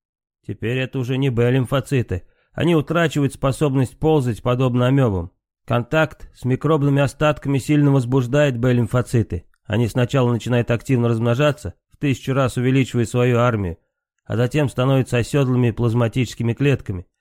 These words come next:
Теперь их и задача состоит в выделении иммуноглобулинов, антител. Эти комбинированные вещества можно сравнить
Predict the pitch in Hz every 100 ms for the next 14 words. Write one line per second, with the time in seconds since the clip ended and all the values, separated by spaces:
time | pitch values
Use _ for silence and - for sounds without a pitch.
0 | _ _ _ _ - 123 151 156 127 135
1 | 139 127 127 - 135 - 131 135 127 123
2 | 117 127 139 135 127 131 127 120 127 120
3 | 135 143 104 - - 104 101 117 - 120
4 | 92 - _ _ _ _ _ _ _ 143
5 | 139 127 135 120 135 143 143 135 127 127
6 | 120 139 - 151 143 135 135 123 110 123
7 | 131 147 113